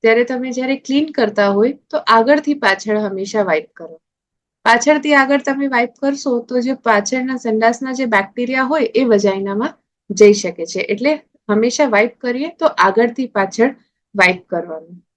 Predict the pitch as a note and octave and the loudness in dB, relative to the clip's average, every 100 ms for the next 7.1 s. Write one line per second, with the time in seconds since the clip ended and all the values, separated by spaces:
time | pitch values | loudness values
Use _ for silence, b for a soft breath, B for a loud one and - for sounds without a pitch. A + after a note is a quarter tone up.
0 | _ _ _ _ - A#3 B3 A#3+ - - | _ _ _ _ 2 4 4 0 -10 -4
1 | A3+ C4 - C4+ B3 C4+ C4+ C#4 C4 - | -2 -2 -2 -2 0 -2 2 2 0 0
2 | G3 F3+ A3+ B3 B3 B3 A#3+ - A#3 A3+ | -2 0 0 -2 -2 -2 -2 -2 -2 0
3 | A#3 A#3+ B3 B3+ A3 G#3 G#3 G#3 A#3 - | 0 0 -2 -4 -4 0 0 0 0 0
4 | G3+ A3 A3 G#3 G#3+ G#3+ G#3+ G3+ F#3 F#3 | 0 0 0 0 0 -4 -4 -4 -2 -2
5 | A3+ A3 A3+ G#3+ A3+ G#3+ A3 A3 A#3 A#3 | -2 2 2 2 0 -2 0 0 0 0
6 | A#3 F#3 F#3 G3+ A3+ G#3+ F#3 F3+ F3 F3+ | -4 -6 -4 -2 0 0 -2 -4 -8 -12